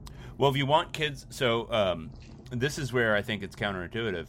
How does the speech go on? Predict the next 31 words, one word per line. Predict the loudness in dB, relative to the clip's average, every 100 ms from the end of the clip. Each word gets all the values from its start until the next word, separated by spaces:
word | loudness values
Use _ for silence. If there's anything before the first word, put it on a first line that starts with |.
| -8
because, | -6 -2 -2 -4 -6
um, | -2 -2 -2 -6
the | -6
kids | -2 -2 -2
who | -2
are | -2
go-, | -2 -4 -6
the | -2 0 0
kids | -2 -4 -2
who |
are | 0
gonna | 0 -2
be | -2
making | -2 -2 -4
decisions | -4 -2 -2 -2 -2
based | -4 -2
on | -6
heart | 0 0 0 -2
instead | -4 -4
of | -4
money, | -4 -2 -4 -8 -16 -20 -6
much | 4 6 6
more | 4 2
likely | 2 2 0
to |
be | 0 2
your | 6
high | 6
school | 4 -2 0
recruits, | 0 2 0 0 -10
Chip. | -2 0